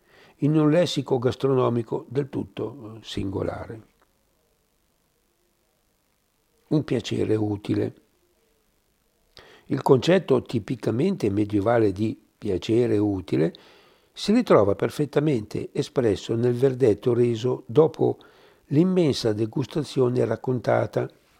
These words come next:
disposizione del vino e dell'acqua, composta a cavallo tra il tredicesimo e il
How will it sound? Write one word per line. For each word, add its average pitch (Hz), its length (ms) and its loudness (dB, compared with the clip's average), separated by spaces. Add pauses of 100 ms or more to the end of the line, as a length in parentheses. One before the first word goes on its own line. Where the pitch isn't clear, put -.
(420)
disposizione 127 1080 0
del 131 160 0
vino 104 460 -4
e - 100 -6
dell'acqua, 98 800 -2 (1120)
composta 156 540 2
a - 20 0
cavallo 107 640 2
tra 107 300 2
il 117 140 -12
tredicesimo 143 1120 -4
e 151 300 -2
il 151 400 -2